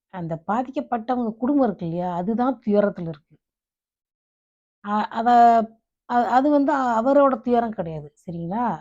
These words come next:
அவருக்கு இருக்கிறதுக்கு பேர் என்ன அர்த்தம்னா, கவலை. நம்ம பையன் உருவாக்குன அந்த கட்சிக்கு இப்படி ஒரு பிரச்சனை வந்துருச்சே, இந்த பிரச்சனையை எப்படி சரி பண்றது அப்படின்னு சிந்திக்கிறாரு இல்லையா, அதுக்கு பேர் வந்து கவலை.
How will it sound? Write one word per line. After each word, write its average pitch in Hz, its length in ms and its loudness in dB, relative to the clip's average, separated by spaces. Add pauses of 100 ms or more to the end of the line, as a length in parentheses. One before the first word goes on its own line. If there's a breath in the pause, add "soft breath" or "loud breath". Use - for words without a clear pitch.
(320)
அவருக்கு 262 420 -2
இருக்கிறதுக்கு 254 440 -2
பேர் 208 200 0
என்ன 180 220 -6
அர்த்தம்னா, 165 480 -10 (680)
கவலை. 208 340 2 (460)
நம்ம 185 240 -4
பையன் 190 1120 0 (400)
உருவாக்குன 208 460 0
அந்த 180 120 -6
கட்சிக்கு 180 460 -10
இப்படி 208 200 -4
ஒரு 180 140 -4
பிரச்சனை 196 360 -6
வந்துருச்சே, 175 460 -6 (100)
இந்த 175 200 -8
பிரச்சனையை 220 520 -4
எப்படி 202 200 -2
சரி 196 220 -4
பண்றது 170 520 -8 (540)
அப்படின்னு 240 300 0
சிந்திக்கிறாரு 247 480 0
இல்லையா, 180 280 0
அதுக்கு 175 300 -2
பேர் 269 240 0
வந்து 233 240 -4
கவலை. 208 380 2